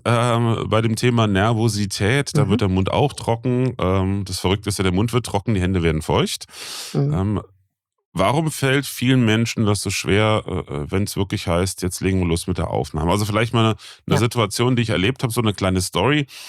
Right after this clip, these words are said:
Speaker 1: Äh, wir haben ja jahrelang für auch noch sehr große Konzerne interne Kommunikation digitalisiert und da hatten wir für einen ganz großen Telekommunikationsanbieter, hatten wir, das ging um ein Event intern, was bes-, äh, äh, ange-, äh, teasert werden sollte durch ein Video. Und da war der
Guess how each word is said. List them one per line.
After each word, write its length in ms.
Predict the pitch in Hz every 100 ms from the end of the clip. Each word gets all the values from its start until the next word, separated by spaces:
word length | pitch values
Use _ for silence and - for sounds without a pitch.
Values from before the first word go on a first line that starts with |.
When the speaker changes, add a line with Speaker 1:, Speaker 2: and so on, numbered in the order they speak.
| - - -
Speaker 1:
Äh, 160 | 101
wir 80 | 101
haben 100 | 117
ja 80 | 113
jahrelang 420 | 95 110 110 104
für 360 | 101 98 95 92 -
auch 220 | - -
noch 140 | 90 85
sehr 200 | 92 92
große 360 | - 95 120 -
Konzerne 640 | 101 92 92 85 98 82
interne 320 | 87 92 87
Kommunikation 600 | 82 85 87 82 - 127 147
digitalisiert 600 | 135 131 117 117 101 117
und 60 | 101
da 80 | 85
hatten 160 | -
wir 60 | 90
für 140 | -
einen 80 | 90
ganz 220 | 78 95
großen 280 | - 85 82
Telekommunikationsanbieter, 2000 | 87 82 - 82 80 - - 90 127 117 - - - - - - 90 87 95 98 90
hatten 300 | 87 - 85
wir, 340 | 82 82 80 80 -
das 140 | -
ging 160 | - 90
um 100 | 90
ein 80 | 78
Event 540 | 73 76 117 170 - - _ -
intern, 460 | 107 - 104 107
was 140 | 101 98
bes-, 200 | 101 - -
äh, 60 |
äh, 400 | 98 95 - 95
ange-, 400 | - 110 110 92 -
äh, 120 | 98
teasert 380 | 90 113 104 95
werden 220 | 101 95
sollte 240 | 87 98
durch 120 | 98 95
ein 100 | 90
Video. 280 | 101 107 101 - - - -
Und 160 | - 85
da 120 | 87
war 220 | 76 85 95
der 340 | 92 87 90